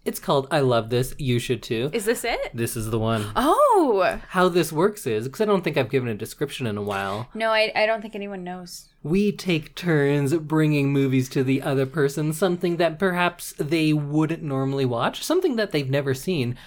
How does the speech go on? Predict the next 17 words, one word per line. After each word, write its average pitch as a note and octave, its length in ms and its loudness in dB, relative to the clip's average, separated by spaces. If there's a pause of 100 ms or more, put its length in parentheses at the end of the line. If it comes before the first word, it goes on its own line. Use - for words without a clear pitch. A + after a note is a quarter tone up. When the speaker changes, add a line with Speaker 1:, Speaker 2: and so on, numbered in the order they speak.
Speaker 1:
but D3 160 -4
something C#3+ 380 -2
that B2+ 160 0
the B2+ 200 -6
other C3+ 340 0
really A2+ 400 -2
loves. F#2+ 480 -8 (360)
And D3 320 0
in E3+ 260 0
the E3+ 180 2
last C#3 640 0
episode, G#2+ 840 -4 (360)
I E3 340 0
brought C3 420 0
forward A#2 460 0
a C3 100 0
movie F3 680 0